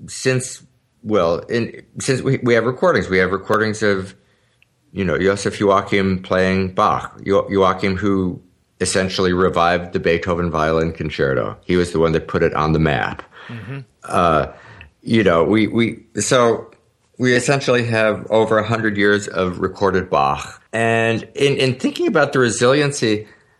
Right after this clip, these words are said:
Speaker 1: it occurred to me, I, you know, Bach's favorite instrument was the pedal clavichord. That was his instrument. He loved it. And I, is it possible when we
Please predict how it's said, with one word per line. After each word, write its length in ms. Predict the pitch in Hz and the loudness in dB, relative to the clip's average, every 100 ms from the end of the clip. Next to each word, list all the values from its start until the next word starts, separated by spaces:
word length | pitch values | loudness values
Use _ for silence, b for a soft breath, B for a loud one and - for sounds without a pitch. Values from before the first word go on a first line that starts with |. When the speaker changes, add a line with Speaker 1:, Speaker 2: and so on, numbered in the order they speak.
| B _ | B _
Speaker 1:
it 120 | 131 | 0
occurred 340 | 131 - 160 160 | 2 2 2 2
to 60 | |
me, 120 | 156 - | -2 -2
I, 100 | - - _ _ _ _ _ - | -4 -8 _ _ _ _ _ -6
you 180 | 131 | 0
know, 100 | 117 | 2
Bach's 380 | 104 127 131 - | 2 2 2 -2
favorite 480 | - - 117 110 110 | -8 0 0 2 0
instrument 600 | 104 101 110 107 110 - - | -2 -4 -4 -4 -6 -12 -2
was 680 | 92 90 92 101 101 - _ _ _ _ _ _ _ _ _ _ _ 104 | 2 2 4 2 -2 -12 _ _ _ _ _ _ _ _ _ _ _ -14
the 80 | 110 | -6
pedal 280 | 127 110 117 | -2 0 2
clavichord. 760 | 131 135 127 127 82 57 - - _ | 2 2 0 0 0 0 -6 -20 _
That 120 | - 139 | -2 -2
was 120 | 143 | 0
his 140 | 147 | -2
instrument. 520 | 147 147 - 78 87 - - | -2 -2 -4 -4 -6 -12 -4
He 100 | 143 | 0
loved 340 | 135 131 147 | 2 2 0
it. 280 | 80 - - b b b 117 | -4 -4 -12 b b b -2
And 540 | 117 113 113 107 98 _ _ _ - | 0 0 0 -2 -6 _ _ _ -4
I, 220 | 147 156 | 0 0
is 260 | 151 147 | 0 0
it 180 | 320 330 | -2 -4
possible 540 | - 170 180 196 190 170 | 0 2 2 0 0 0
when 140 | 160 | 0
we 260 | 156 131 | 0 -4